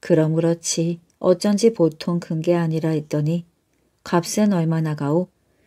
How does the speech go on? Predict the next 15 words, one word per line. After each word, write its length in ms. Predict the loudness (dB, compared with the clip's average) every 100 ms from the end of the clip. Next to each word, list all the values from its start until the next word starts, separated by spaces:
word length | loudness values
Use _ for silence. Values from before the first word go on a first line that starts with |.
| _ -8
"주는 420 | 0 2 2 2
대로 260 | 2 2 0
받지요." 540 | -2 -6 -4 -2 -4 _ _ _ _ _ -4
"나한테 500 | 0 2 0 -2 -4
스무 320 | -2 -2 0
냥이 340 | 0 0 -2 -2
있는데 440 | -2 0 0 0 _ _ 0
이걸 280 | 4 4 2
받고 340 | -2 -4 -4
파시려오?" 640 | -4 -4 -2 -2 0 -4 -8 _ _ _ _ _
"발담하다요." 1000 | 0 2 2 0 0 0 0 0 0 -2 _ _ _ _ _ _
수박 400 | 0 2 2 0
장수야 560 | -2 -2 0 0 0 0
신이 320 | 0 2 2
났습니다. 840 | 0 -4 -4 -2 -2 -2 -4 -8